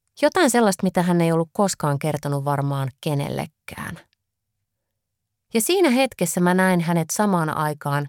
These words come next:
sekä tosi rohkeana ja inhimillisenä, ja mä ymmärsin, että miksi hän on sellainen kuin hän on. Mä näin hänessä ihan semmoisen uudenlaisen syvyyden.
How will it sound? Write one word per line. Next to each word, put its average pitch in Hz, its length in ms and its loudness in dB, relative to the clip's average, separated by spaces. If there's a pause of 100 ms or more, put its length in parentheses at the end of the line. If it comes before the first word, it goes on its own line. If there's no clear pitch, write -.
(140)
sekä 233 420 -2 (180)
tosi 277 280 0
rohkeana 151 720 -2 (540)
ja 175 180 0
inhimillisenä, 147 920 2 (600)
ja 165 80 0
mä 156 140 -2 (100)
ymmärsin, 139 680 0 (960)
että 165 200 0
miksi 190 260 0
hän 147 220 0
on 147 220 0
sellainen 131 520 -4
kuin 135 280 -4
hän 139 160 -4 (100)
on. 151 340 -4 (1500)
Mä 190 80 2
näin 202 180 4
hänessä 185 480 2 (1900)
ihan 233 220 0
semmoisen 160 400 2
uudenlaisen 139 680 0
syvyyden. 143 720 -4